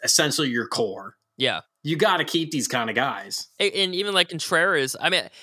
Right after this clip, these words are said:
Speaker 2: it's so, in nineteen, I was like, "This team is just not right." And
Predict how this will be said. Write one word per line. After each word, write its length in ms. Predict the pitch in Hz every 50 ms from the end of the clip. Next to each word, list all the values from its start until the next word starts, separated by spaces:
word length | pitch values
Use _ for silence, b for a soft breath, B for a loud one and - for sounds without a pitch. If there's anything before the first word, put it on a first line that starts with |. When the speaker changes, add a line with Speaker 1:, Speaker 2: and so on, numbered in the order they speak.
| B B B -
Speaker 2:
it's 220 | - 190 208 - -
so, 320 | 254 240 233 220 180 - - _ _ _ _ _ _
in 160 | - 208 214
nineteen, 640 | 208 226 240 247 208 - - 214 190 180 170 156 143
I 120 | 135 143
was 180 | 135 131 127 -
like, 140 | 127 127 143
"This 120 | 190 196
team 240 | - - 214 175 160
is 120 | 139 120
just 300 | 123 113 - - - - - _ _ _ _ _
not 320 | 92 131 135 139 139 - -
right." 560 | - 101 104 123 143 143 113 98 92 92 - _ -
And 500 | 127 131 135 135 135 131 127 127 127